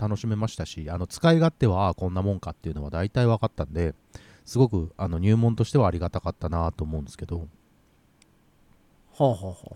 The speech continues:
Speaker 2: あはあ。
Speaker 1: で、あ、そう。ほら、あの、この前さ、あの、十六に変えたっていう話したじゃん。十六？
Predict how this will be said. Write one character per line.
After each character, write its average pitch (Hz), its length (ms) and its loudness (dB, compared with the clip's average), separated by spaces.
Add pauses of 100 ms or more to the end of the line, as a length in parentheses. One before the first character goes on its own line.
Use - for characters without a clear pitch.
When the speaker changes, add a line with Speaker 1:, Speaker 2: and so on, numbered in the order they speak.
Speaker 2:
あ - 40 -12
は - 60 -12
あ。 - 40 -20 (140)
Speaker 1:
で、 110 160 2 (120)
あ、 120 160 6 (100)
そ 139 300 8 (200)
う。 104 40 -6
ほ 127 120 6
ら、 113 120 4
あ 104 40 2
の、 98 300 0
こ 156 80 2
の 175 80 6
前 180 220 2
さ、 104 320 4
あ 95 80 0
の、 95 180 2
十 123 160 4
六 156 240 4
に 147 160 0
変 107 120 4
え 107 40 2
た - 100 0
っ - 40 0
て - 120 -6
い 82 40 0
う - 20 -2
話 82 260 -6
し 80 60 -14
た 101 100 -2
じ 85 80 -4
ゃ 90 60 -10
ん。 90 60 -12
十 95 160 4
六？ 139 200 4